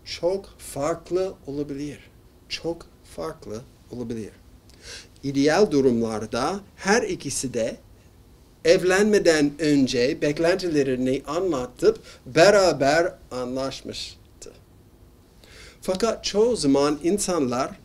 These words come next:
evlenmeden önce beklentilerini tam olarak anla-, anlatmazlar, e, birazını geleceğe saklarlar. Evet, bazen insanlar beklentilerini saklarlar, e, ve evlilikte eşlerini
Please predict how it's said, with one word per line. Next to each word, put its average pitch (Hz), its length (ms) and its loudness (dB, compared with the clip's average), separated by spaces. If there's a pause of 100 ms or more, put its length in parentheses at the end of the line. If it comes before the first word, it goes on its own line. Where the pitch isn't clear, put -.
(280)
evlenmeden 170 680 4
önce 135 440 2
beklentilerini 156 920 0
tam 202 240 -4
olarak 127 480 0
anla-, 120 440 -8
anlatmazlar, 127 1000 -6 (720)
e, 143 160 4 (460)
birazını 147 880 8 (200)
geleceğe 151 580 4
saklarlar. - 960 -10 (1500)
Evet, 120 360 -4
bazen 127 360 0
insanlar 135 600 0
beklentilerini 123 1080 -2
saklarlar, 131 800 -4
e, 135 160 -8
ve 151 60 2
evlilikte 165 840 -2
eşlerini 160 760 4